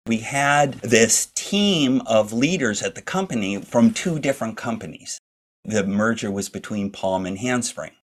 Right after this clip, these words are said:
And we were trying to figure out how to work together as one team. They had named the new company Palm One for a while because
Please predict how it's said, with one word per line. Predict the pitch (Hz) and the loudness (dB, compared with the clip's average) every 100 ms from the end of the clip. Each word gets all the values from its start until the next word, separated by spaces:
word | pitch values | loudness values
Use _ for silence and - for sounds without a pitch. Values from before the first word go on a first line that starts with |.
| _ - | _ 2
And | 117 | 6
we | 131 | 6
were | 131 127 123 | 6 6 4
trying | - - 165 190 208 208 190 | 2 0 2 4 4 2 0
to | 147 135 | 0 -2
figure | - 135 131 135 123 | -2 -4 -2 2 6
out | 117 117 117 - | 6 8 6 2
how | - - 135 143 147 160 - | -8 0 2 4 2 0 -6
to | - | -6
work | 117 101 110 120 - - | -6 -2 0 0 0 -8
together | - 113 101 104 107 104 - | -4 2 6 6 6 4 4
as | 98 95 - | 2 2 -2
one | - 95 104 113 113 113 113 | -8 0 8 8 10 8 6
team. | - 123 107 82 - _ _ _ | 2 2 2 0 -6 _ _ _
They | 113 110 | 4 6
had | 110 104 - | 6 2 0
named | 101 110 127 123 107 - | 4 6 8 6 4 0
the | 101 101 | 2 4
new | 107 113 104 | 6 4 2
company | - 123 120 98 90 | -4 -2 0 0 -2
Palm | - - 120 113 101 104 | -4 0 4 4 4 0
One | 101 123 90 76 | 6 6 6 2
for | 104 | 2
a | 90 | 4
while | 92 90 - - | 4 2 0 -6
because | 110 - 107 98 | -6 2 2 2